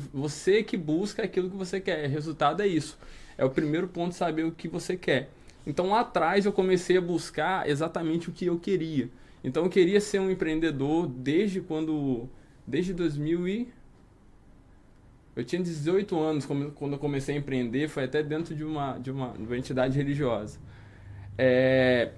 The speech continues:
e eu comecei a mudar meu comportamento, mudar minha mente, minha forma de pensar. Então, eu queria mudar, não sabia como. Até que eu encontrei um casal de pastores. Aí esse casal fala assim: ó, "O caminho é esse." Quando a gente encontra pessoas que já passaram por aquele caminho,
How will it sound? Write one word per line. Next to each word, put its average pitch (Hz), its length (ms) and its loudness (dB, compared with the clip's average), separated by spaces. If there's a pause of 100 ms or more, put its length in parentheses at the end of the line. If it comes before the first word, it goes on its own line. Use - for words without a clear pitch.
(140)
e 160 80 2
eu 180 80 8
comecei 196 560 6
a 208 80 6
mudar 185 320 4
meu 196 120 2
comportamento, 180 680 0
mudar 165 300 2
minha 180 160 0
mente, 139 380 0
minha 139 160 0
forma 151 320 0
de 147 100 -2
pensar. 135 600 -4
Então, 185 560 0
eu 175 200 4
queria 185 480 4
mudar, 170 400 0
não 190 80 -2
sabia 175 320 -2
como. 147 400 -4 (420)
Até 143 280 6
que 143 80 0
eu 175 60 0
encontrei 170 360 0
um 156 120 0
casal 151 460 2
de 151 60 -6
pastores. 143 720 -4 (300)
Aí 143 140 2
esse 151 140 0
casal 160 280 2
fala 170 160 -2
assim: 165 140 -6
ó, 143 260 0
"O 139 80 -4
caminho 165 380 0
é 190 120 2
esse." 147 320 -2
Quando 190 260 -2
a 202 40 6
gente 208 220 0
encontra 160 380 -4
pessoas 135 600 0
que 127 140 -2
já 127 180 2
passaram 143 580 4
por 160 160 -4
aquele 139 260 -2
caminho, 135 600 -2